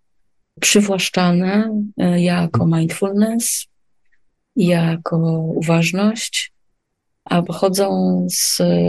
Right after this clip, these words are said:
różnych wersji buddyzmu, czy takiej praktyki życia, w której mamy nie tylko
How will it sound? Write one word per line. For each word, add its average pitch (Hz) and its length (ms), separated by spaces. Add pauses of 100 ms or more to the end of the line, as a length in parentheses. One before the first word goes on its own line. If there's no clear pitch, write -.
(140)
różnych 180 460 (800)
wersji 170 440
buddyzmu, 175 1120 (200)
czy - 100
takiej 180 300
praktyki 180 800
życia, 185 800 (600)
w - 120
której 175 1000 (320)
mamy 175 440
nie 175 160
tylko 170 880